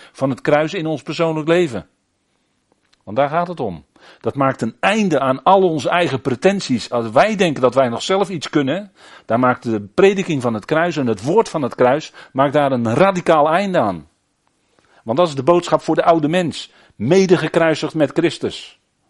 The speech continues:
Dat is, dat is wat de oude mens, de enige plek voor het vlees, dat is de enige plek voor de oude mens, toch?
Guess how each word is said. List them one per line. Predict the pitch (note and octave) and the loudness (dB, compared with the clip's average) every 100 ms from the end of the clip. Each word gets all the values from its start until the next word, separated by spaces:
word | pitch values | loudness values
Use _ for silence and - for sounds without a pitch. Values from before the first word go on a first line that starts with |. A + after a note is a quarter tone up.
| _ _ _ _ _ _ _ _ _ _ _ _ _ _ _ _ | _ _ _ _ _ _ _ _ _ _ _ _ _ _ _ _
Dat | - C#3+ | -16 -14
is, | F2 - | -14 -6
dat | F2+ - | -6 -4
is | F2+ | -4
wat | G2+ F#2+ | -2 0
de | |
oude | A#2 A#2 A#2 | 2 2 2
mens, | A#2+ A#2+ A2+ | 0 -2 -4
de | A2+ B2+ | -6 -2
enige | C#3+ D3 B2+ | 2 2 0
plek | C3 F#3+ F#3 | 0 0 0
voor | E3+ D#3 | -2 -4
het | - | -2
vlees, | A#3 B3+ - | -2 -2 -2
dat | D3 | -4
is | |
de | F3 | -2
enige | D3+ C#3+ D3 | -2 -4 -2
plek | F3 D#3 | 0 0
voor | F3+ | 0
de | F3 | 0
oude | F3 F3 | 0 0
mens, | F3+ A#3 A#3 | -2 -6 -4
toch? | G#3+ A#3 - | 0 0 -2